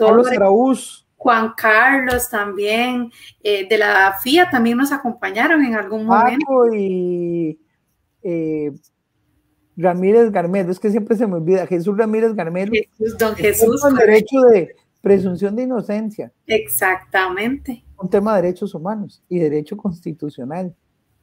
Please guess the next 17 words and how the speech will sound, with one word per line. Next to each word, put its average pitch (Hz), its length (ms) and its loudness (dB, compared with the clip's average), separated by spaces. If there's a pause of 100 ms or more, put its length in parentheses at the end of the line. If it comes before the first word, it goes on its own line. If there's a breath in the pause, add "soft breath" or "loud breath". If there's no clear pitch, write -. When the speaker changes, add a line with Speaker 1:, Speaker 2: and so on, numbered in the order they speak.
(120)
Speaker 2:
Sí. 175 360 -8
Speaker 1:
Que 190 120 4
nos 180 160 2
dio 185 120 4
una 233 180 4
clase. 240 420 4
En 170 120 -4
realidad, 208 580 4 (400 soft breath)
ese 208 280 2
día 240 420 0 (100)
recibimos 196 520 -4
una 226 180 -4
clase 214 460 0 (480 soft breath)
entre 170 440 0
penal 170 640 0
y 254 100 -2
constitucional. 185 1120 -6